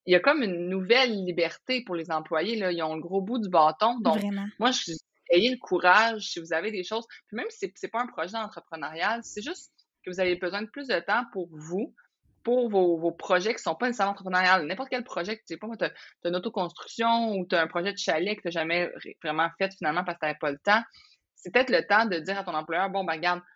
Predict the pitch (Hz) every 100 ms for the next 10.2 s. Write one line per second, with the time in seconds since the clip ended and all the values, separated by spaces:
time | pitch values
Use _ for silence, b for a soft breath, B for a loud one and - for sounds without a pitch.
0 | b - 156 - - - 247 190 147 170
1 | 160 - - 160 - - 254 262 262 226
2 | 180 175 214 226 156 147 156 180 202 208
3 | _ _ 170 202 220 226 247 - b -
4 | 160 156 170 220 220 175 165 202 233 _
5 | _ _ _ - 220 180 160 180 196 185
6 | 175 175 _ - 170 214 247 190 165 160
7 | 151 - 147 - 147 185 220 196 196 180
8 | 147 147 - _ _ _ _ _ _ -
9 | 156 151 - - - 165 185 220 202 165
10 | 151 185